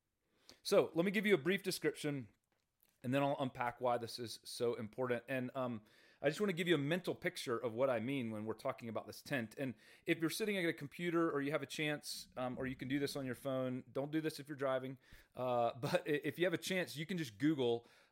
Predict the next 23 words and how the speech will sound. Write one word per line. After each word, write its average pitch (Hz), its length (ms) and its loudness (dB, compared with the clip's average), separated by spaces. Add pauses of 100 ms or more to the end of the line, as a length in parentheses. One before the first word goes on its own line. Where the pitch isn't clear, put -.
uh, 117 460 6 (140)
tabernacle, 143 960 0 (180)
uh, 110 300 -2
in 113 140 -4
the 117 80 0
Old 135 180 0
Testament 123 560 -2
or 110 220 -4
tent 180 420 -4
of 120 100 -2
meeting 123 520 -4 (880)
and, 135 280 -2
and, 131 300 -4
and 127 160 -2
look 156 160 4
at 160 140 2
images. 151 520 0
And 131 80 -4
there's 120 200 -6
all 165 240 6
kinds 151 300 -4
of 117 160 -4
images 139 600 -4